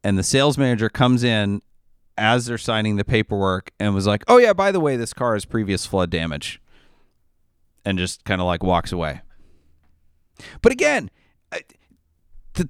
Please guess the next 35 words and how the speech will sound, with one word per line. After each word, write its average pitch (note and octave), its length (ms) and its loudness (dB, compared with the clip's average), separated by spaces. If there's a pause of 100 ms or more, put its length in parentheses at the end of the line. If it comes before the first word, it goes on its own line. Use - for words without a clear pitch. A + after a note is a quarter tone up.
(100)
the F#3 100 4
buyer A3 480 4
didn't G#3+ 320 -2
check - 320 0
the D#3+ 80 2
friggin' E3+ 420 4
Carfax. E3 680 4
Uh, - 80 -6 (240)
like, D#3+ 420 0 (680)
he D#3 320 0
can G#3+ 180 2
blame F3+ 340 4
the A#3+ 80 4
dealer. C#3 440 2
Absolutely. B2 580 0
There A#2 200 4 (100)
is F3 260 6
a F3 120 2
legal D#3 340 2
requirement C3+ 600 2
for A2+ 140 0
dealers A#2 420 0
to A2 100 -6
disclose G2 520 -2
those F2 240 -6
things. C#2+ 260 -8 (120)
A A2 160 2
hundred C#3+ 380 4
percent. A2+ 440 -8
That's B2 220 -2
a - 80 -4
shady-ass D#3 960 0
friggin' B2+ 360 2
dealer G#2+ 420 0 (560)
that, A2+ 200 0